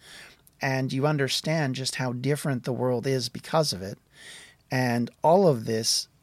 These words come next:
will create a new and different ways of looking at the world, exploring the world and understanding the world, and will put us in contact with people we've never met before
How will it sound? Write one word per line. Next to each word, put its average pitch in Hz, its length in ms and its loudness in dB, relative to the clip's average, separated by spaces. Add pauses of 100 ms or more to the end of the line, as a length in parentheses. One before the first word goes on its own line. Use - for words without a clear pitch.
will 135 220 2
create 127 560 0
a 135 140 0
new 143 540 2
and 131 180 -2
different 135 400 -2
ways 127 520 0 (140)
of 113 260 -4
looking 135 360 -4
at 123 100 -8
the 127 80 -8
world, 117 460 -2 (400)
exploring 147 640 0
the 120 80 -4
world 117 320 -4
and 117 100 -4
understanding 123 680 -2
the 107 80 -8
world, 101 400 -8 (440)
and 127 300 -2
will 123 320 0 (300)
put 143 160 0
us 143 160 0
in 127 120 -2
contact 139 580 -2
with 120 140 -10
people 123 360 -6
we've 123 200 -6
never 120 240 -4
met 151 280 -2
before 104 520 -4